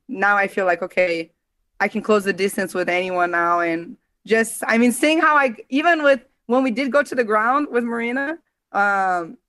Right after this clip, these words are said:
you know, I had so many good positions, and that's why with this camp, I made sure to train a lot of my jiu-jitsu still, you know, even though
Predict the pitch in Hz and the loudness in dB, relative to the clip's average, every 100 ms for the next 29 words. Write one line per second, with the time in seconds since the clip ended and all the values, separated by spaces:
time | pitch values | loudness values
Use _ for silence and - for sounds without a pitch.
0 | - 214 214 214 208 202 233 214 233 226 | -4 0 2 2 0 -2 -4 -2 -2 0
1 | 220 202 208 226 190 208 254 220 190 185 | -2 -2 0 0 0 -4 -4 -4 -4 -4
2 | 214 - 208 202 190 - 202 196 185 202 | -4 -2 -2 -2 -6 -2 -2 -2 -4 -8
3 | 196 220 208 - - 196 185 190 196 190 | -6 -4 -4 -8 -6 -2 2 2 2 -2
4 | 180 175 190 208 190 - 196 202 185 190 | -4 -6 -8 -8 -6 0 0 0 -2 -2
5 | 185 185 185 180 | -2 0 2 2